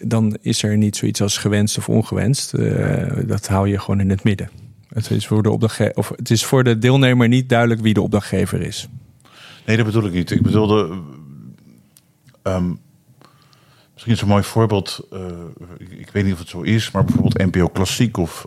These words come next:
Speaker 2: of, eh, Kink. In het N M O is gebleken dat Kink veel minder beluisterd wordt dan in het oude onderzoek.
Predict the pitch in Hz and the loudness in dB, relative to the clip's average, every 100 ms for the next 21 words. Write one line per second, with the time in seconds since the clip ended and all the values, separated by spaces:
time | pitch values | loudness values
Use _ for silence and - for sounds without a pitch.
0 | - 90 82 - - 85 80 - 117 135 | -14 -14 -14 -18 -14 -8 -6 0 2 2
1 | - - _ _ - - _ - _ - | 0 -16 _ _ -20 -20 _ -20 _ -20
2 | - 92 82 - 98 95 95 101 - 92 | -10 -6 -6 -2 0 4 4 2 0 0
3 | 90 - 90 - 90 - 98 82 101 101 | 2 0 -4 -2 -2 0 2 4 4 4
4 | 80 73 85 90 87 - 82 85 - - | 0 -2 0 2 0 -6 -8 -8 -6 -6
5 | 82 76 76 - 90 107 92 117 107 123 | -2 -2 -2 0 0 2 2 0 0 -2
6 | 139 - | -2 -8